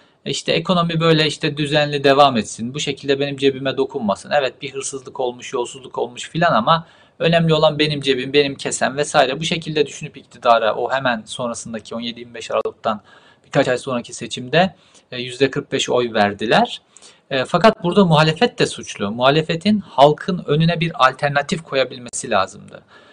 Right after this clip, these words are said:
E, alternatif adaylar, e, güçlü isimler, güçlü politikalar, bunları koyabilmesi lazımdı. Dolayısıyla toplum iktidarın yolsuz olduğunu kabul ederken kendisini bu yolsuzluğun içerisinden çıkarabilecek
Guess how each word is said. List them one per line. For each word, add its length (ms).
E, 180
alternatif 880
adaylar, 760
e, 180
güçlü 400
isimler, 800
güçlü 360
politikalar, 840
bunları 300
koyabilmesi 640
lazımdı. 440
Dolayısıyla 520
toplum 460
iktidarın 580
yolsuz 420
olduğunu 420
kabul 320
ederken 560
kendisini 540
bu 100
yolsuzluğun 640
içerisinden 600
çıkarabilecek 800